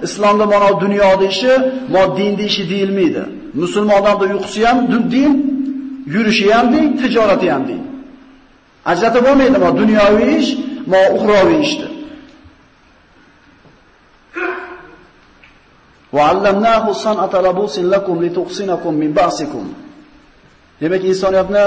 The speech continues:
mana shu taraqqiyotida payg'ambarlarning ham o'rni bo'lgan, albatta. وَشَدَدْنَا مُلْكَهُ وَآتَيْنَاهُ الْحِكْمَةَ وَفَصْلَ الْخِطَابِ. Biz uni mulkini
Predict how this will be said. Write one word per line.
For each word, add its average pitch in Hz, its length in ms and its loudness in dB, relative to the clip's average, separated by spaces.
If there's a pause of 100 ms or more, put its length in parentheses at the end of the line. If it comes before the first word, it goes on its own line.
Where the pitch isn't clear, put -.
(160)
mana 170 200 -2
shu 185 140 -8
taraqqiyotida 175 720 -2 (120)
payg'ambarlarning 160 680 -2
ham 160 140 -6
o'rni 151 340 -4 (640)
bo'lgan, 131 380 -4
albatta. - 400 -14 (1500)
وَشَدَدْنَا 196 640 0
مُلْكَهُ 208 440 -2
وَآتَيْنَاهُ 180 840 0
الْحِكْمَةَ 165 580 -6
وَفَصْلَ 147 460 -6
الْخِطَابِ. 147 560 -2 (1600)
Biz 190 160 -4
uni 202 180 0
mulkini 208 420 0